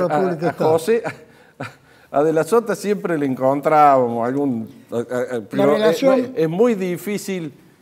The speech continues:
Speaker 2: eh, con, con, con Schiaretti, eh, es un tipo muy prolijo,
Speaker 1: Me
Speaker 2: por lo
Speaker 1: queda,
Speaker 2: menos.
Speaker 1: me queda un minuto, una pregunta pero rápida, ¿eh?
Speaker 2: Sí.
Speaker 1: ¿Cómo es tu relación con Mestre?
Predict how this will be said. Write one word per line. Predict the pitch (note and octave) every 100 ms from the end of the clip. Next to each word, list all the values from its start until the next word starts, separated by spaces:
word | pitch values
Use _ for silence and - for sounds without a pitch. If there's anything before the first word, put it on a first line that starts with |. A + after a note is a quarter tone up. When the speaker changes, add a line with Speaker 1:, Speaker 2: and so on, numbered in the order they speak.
| _
Speaker 2:
eh, | - B2 A#2+ A#2
con, | A#2+ A2 G#2 F#2+ F2 D#2+ A1+ -
con, | G#2+ G2 F#2+ E2 D2+ C#2 C2+ _ _ _ _ -
con | A2+ A#2
Schiaretti, | - B2 C3 D3 D3+ C3 G#2+ F#2+ F2+
eh, | G#2+ A2+
es | D#3
un | D3+
tipo | D3+ D#3
muy | D3+ D3+
prolijo, | D3+ B2 - - _
Speaker 1:
Me | F3
Speaker 2:
por | C3
lo | A#3
Speaker 1:
queda, | A#3
Speaker 2:
menos. | -
Speaker 1:
me | G#3 F3
queda | B3 A#3
un | A3+ G#3
minuto, | G3+ G3 - G3
una | G#3
pregunta | F3+ G3 G#3 F#3
pero | D#3+ D#3
rápida, | E3+ E3 C3+ D3 C3+ D3+
¿eh? | F3+ F3 -
Speaker 2:
Sí. | _ C#3+
Speaker 1:
¿Cómo | G3 G3+ F#3+ F#3+
es | G3 F3
tu | - D#3
relación | D#3 D3+ C#3+ F3
con | D3 D3
Mestre? | D3+ C#3 D#3+ G3